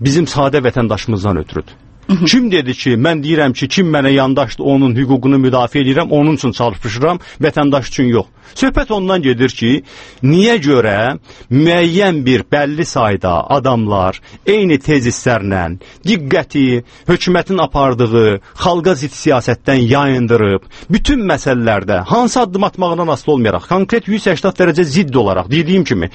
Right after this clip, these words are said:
Speaker 1: mitinq eləyirsən, səni ittiham eləyir ki, eyni adam, niyə mitinq eləyirsən?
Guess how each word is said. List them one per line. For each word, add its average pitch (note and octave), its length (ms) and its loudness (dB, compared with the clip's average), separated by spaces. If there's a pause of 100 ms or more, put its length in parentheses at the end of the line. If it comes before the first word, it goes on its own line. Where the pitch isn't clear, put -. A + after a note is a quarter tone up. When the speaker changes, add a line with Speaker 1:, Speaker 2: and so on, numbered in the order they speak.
(180)
Speaker 1:
mitinq A#3 440 2
eləyirsən, F3 460 0
səni E3 240 0
ittiham E3+ 260 -2
eləyir D3+ 220 2
ki, D#3+ 160 -2
eyni C#3+ 240 2
adam, B2+ 240 0
niyə D#3+ 160 4
mitinq A3 340 0
eləyirsən? G#3+ 540 0